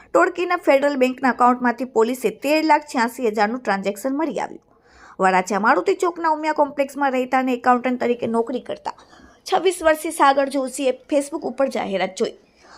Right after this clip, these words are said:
માત્ર ત્રણસો નેવ્યાસી રૂપિયામાં મોંઘી રમકડાની કાર મળતી હોવાથી આ યુવકે ચોથી જાન્યુઆરીએ તેનો ઓર્ડર પ્લેસ કરી Paytm-થી શ્યામ એન્ટરપ્રાઇઝ નામની યુ પી આઈ આઈ ડીમાં ઓનલાઈન પેમેન્ટ કરી દીધું. જો કે આ નાણાં ચૂકવવા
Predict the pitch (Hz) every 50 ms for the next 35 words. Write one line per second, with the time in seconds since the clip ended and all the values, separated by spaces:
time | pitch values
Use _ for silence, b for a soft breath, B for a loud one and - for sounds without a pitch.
0 | b b 330 381 370 381 392 381 381 330 330 330 330 - 349 311 294 277 277 285
1 | 285 285 285 285 285 254 247 - 247 254 254 254 254 240 247 247 254 262 269 311
2 | 285 277 233 233 233 233 240 220 226 233 233 233 - 196 196 220 240 214 190 185
3 | 185 - 170 180 220 269 302 330 302 - - 277 - - 285 330 330 294 269 247
4 | 254 254 - 294 254 - 269 262 262 - 349 277 226 233 202 202 208 214 220 214
5 | 220 220 240 247 247 220 214 214 196 - 226 233 240 262 262 - - 226 - 226
6 | - - - 285 240 202 254 302 _ B B B B B B B B - 240 -
7 | - 349 349 349 359 - 339 330 - - 302 294 302 294 - 269 262 254 269 277
8 | 269 247 233 240 247 233 247 247 247 247 247 247 226 233 269 269 - - 330 320
9 | 302 302 302 - 233 247 233 233 247 247 254 269 - - - 240 240 240 262 269
10 | 262 262 196 190 196 214 233 226 - 180 180 220 - - 170 - - - - _
11 | _ _ _ B B B B B B B - 202 202 214 202 208 226 269 311 330
12 | 359 370 - 349 - 339 330 196 214